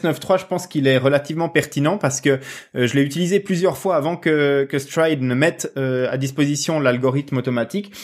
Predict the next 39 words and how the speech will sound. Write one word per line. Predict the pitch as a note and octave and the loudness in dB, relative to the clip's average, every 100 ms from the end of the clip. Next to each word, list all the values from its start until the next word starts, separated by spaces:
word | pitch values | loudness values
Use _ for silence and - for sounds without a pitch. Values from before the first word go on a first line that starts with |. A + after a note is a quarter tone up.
| - - | -20 -10
Et | D3 | -4
puis, | C#3 | 0
dans | E3 D3+ | 2 2
tous | F#3+ | 2
les | F#3 | 0
cas, | F3 F#3 | 2 2
il | D#3+ | 2
a | B2 | 2
donné | C3 D#3 | 2 2
des | C#3 B2 | 2 2
valeurs | B2+ E3 | 4 2
qui | - | 0
étaient | C3 E3 | 0 2
extrêmement | G#3+ G3+ - F#3 E3+ C#3+ | 0 -2 0 0 0 -2
proches | C#3+ E3+ F#3 E3 | -2 0 0 0
à | |
celles | C3+ D#3+ | 0 0
qui | D#3+ | 0
ont | |
été | C3+ C3 | 0 2
ensuite | C#3 C#3 F3+ | 2 2 -2
calculées | - C#3+ C3+ C3 C3+ | 2 0 0 0 0
par, | C3+ A#2 A#2 | 0 -2 -2
euh, | A#2 A2 | -4 -6
par | A2+ | -4
mon | A#2+ A#2+ | -4 -2
capteur. | A2+ - C#3 F#3+ C#3 - - - | -2 0 2 2 2 -4 -20 -2
Donc, | D3+ D3+ D3 - | 2 2 0 -6
en | C#3+ | -4
fait, | C#3 F#3+ G3 F3+ | 2 2 0 -10
l'idée, | D3+ D3+ E3+ F#3 G3+ | -6 -4 0 0 0
c'est | - B2+ | 0 0
de | |
faire | E3 C#3+ | 2 2
un | B2+ | 4
échauffement | D#3+ F3+ F3+ - F3 E3+ | 2 0 -2 0 0 0
assez | C3+ D3 | 0 0
complet, | C3+ C#3 C#3 C#3+ C#3 C3+ - - | -2 -2 0 0 0 -4 -14 -2
euh, | A#2 A2+ A2+ A#2 A#2 G#2 | 0 2 2 2 0 -2